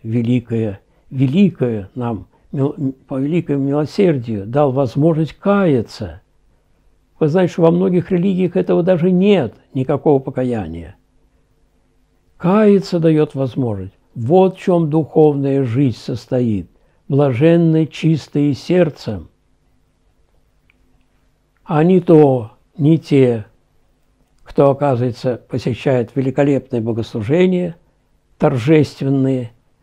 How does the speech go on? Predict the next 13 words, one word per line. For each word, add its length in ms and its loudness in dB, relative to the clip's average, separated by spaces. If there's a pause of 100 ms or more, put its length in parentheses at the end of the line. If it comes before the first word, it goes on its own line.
(140)
богослужения. 1000 -4 (1400)
Совсем 680 2
нет. 580 0 (1300)
Это 400 4
надо 300 2
понимать. 560 -4 (440)
А 120 -8
вы 100 -4
знаете, 340 0
это 160 -6
большое 580 -2
действительно 600 -4
искушение 920 -4